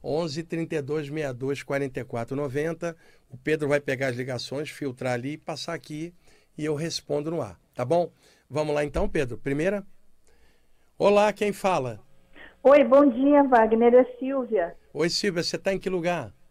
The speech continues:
Speaker 2: Eu tô em Osasco.
Speaker 1: Osasco, vamos lá, alguma pergunta?
Speaker 2: Oi, Wagner. Olha, eu queria dizer que eu sou admiradora do seu trabalho e aprendo muito com você, viu? Muito obrigada, viu?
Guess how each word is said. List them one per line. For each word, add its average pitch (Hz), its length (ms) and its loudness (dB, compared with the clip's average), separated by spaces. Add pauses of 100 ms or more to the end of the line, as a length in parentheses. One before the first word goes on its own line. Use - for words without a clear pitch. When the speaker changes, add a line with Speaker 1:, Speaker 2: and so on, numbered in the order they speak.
(300)
Speaker 2:
Eu 220 120 0
tô 277 80 0
em 277 140 2
Osasco. 233 760 -2
Speaker 1:
Osasco, 160 540 -2
vamos 156 260 -4
lá, 156 100 2
alguma 143 200 -2
pergunta? 147 520 -6 (320)
Speaker 2:
Oi, 285 200 2
Wagner. 269 400 0 (120)
Olha, 262 240 2
eu 233 60 2
queria 247 200 -4
dizer 233 200 -2
que 254 60 -2
eu 240 100 -2
sou 247 100 0
admiradora 240 560 0
do - 100 -10
seu 240 100 0
trabalho 220 420 0
e - 20 2
aprendo 247 420 -2
muito 247 320 -4
com 220 160 -12
você, 214 400 -2
viu? 233 180 -2
Muito 247 240 -4
obrigada, 214 560 -2
viu? 233 320 -6